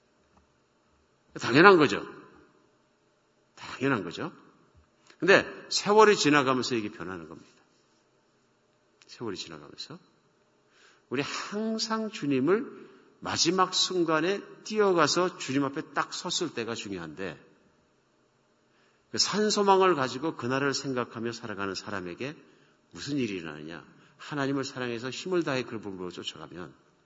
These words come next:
세상을 이기게 된다. 세상을 이기게 된다. 그 세상을 보는 눈도 달라진다. 그럼 오늘 십칠 절 마지막 절에 주께서 그러하신 같이 우리도 세상에서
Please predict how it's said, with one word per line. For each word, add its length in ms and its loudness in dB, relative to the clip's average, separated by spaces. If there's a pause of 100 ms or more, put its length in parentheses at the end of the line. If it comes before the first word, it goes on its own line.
(400)
세상을 640 -4 (580)
이기게 320 -14
된다. 380 -20 (2000)
세상을 540 -8 (180)
이기게 260 -12
된다. 260 -20 (1160)
그 80 -8
세상을 400 0
보는 340 -4
눈도 440 -4 (400)
달라진다. 560 -12 (880)
그럼 160 2
오늘 140 6
십칠 320 -2
절 160 2
마지막 400 0
절에 140 -4
주께서 460 -2
그러하신 480 0
같이 220 -4
우리도 380 -2 (260)
세상에서 800 -2